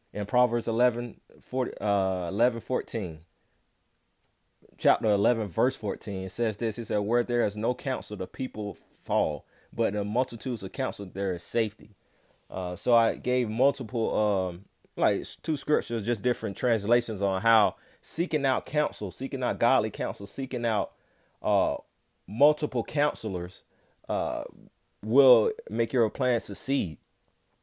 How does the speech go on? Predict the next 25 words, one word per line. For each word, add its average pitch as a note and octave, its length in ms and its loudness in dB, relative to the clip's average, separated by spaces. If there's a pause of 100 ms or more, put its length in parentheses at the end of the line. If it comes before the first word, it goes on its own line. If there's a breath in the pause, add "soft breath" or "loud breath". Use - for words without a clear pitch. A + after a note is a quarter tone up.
And G#2 300 2
multiple A#2+ 500 2
counselors, B2 540 -2
I A2 40 -4
mean, A#2+ 300 2
I A2+ 80 2
mean, G#2 340 0 (240 soft breath)
counselors C#3 420 2
such C3+ 200 2
as B2 180 4
your G2 100 0
pastor, A2 540 2 (380 soft breath)
uh, F#2+ 160 2
godly A#2+ 420 10
leaders, A#2+ 280 4
just A2 340 -2
godly B2 380 8
men B2+ 300 2
and A#2 120 -2
women B2+ 260 0
that A2+ 180 2
you B2+ 60 -4
know, A#2 400 2
maybe A2 320 2
older, G#2 440 4